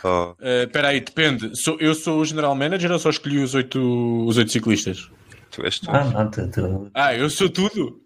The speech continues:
Speaker 2: Epá, então se o João tiver de rosa, vai ter que ser o contador a abolir, é a vida. Vá, desculpem lá. <laughs> Eh, e se for preciso, damos uma de volta à Espanha e eles esperam todos por ele.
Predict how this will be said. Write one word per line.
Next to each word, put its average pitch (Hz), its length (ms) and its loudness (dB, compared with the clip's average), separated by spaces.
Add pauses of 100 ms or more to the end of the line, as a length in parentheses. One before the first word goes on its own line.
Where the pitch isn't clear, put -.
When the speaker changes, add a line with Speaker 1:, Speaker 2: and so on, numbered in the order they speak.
Speaker 2:
Epá, 104 260 0
então 113 200 0
se 123 140 -4
o - 20 0
João 117 200 2
tiver 123 280 4
de 117 60 -4
rosa, 135 440 2
vai 143 160 2
ter 151 140 0
que 156 80 -6
ser 156 80 0
o 156 60 2
contador 156 360 2
a 165 40 4
abolir, 139 320 0
é 101 120 2
a 92 40 -2
vida. 101 280 0 (320)
Vá, 107 140 4
desculpem 101 400 -2
lá. 117 240 2 (200)
<laughs> - 760 2 (220)
Eh, 135 300 4
e 139 80 0
se - 80 -6
for 156 160 4
preciso, 165 400 0
damos 170 260 4
uma 170 160 4
de 156 60 -2
volta 160 300 2
à - 20 4
Espanha 175 420 0
e 190 80 0
eles 196 160 0
esperam 190 300 2
todos 190 220 -2
por 165 140 0
ele. 147 120 4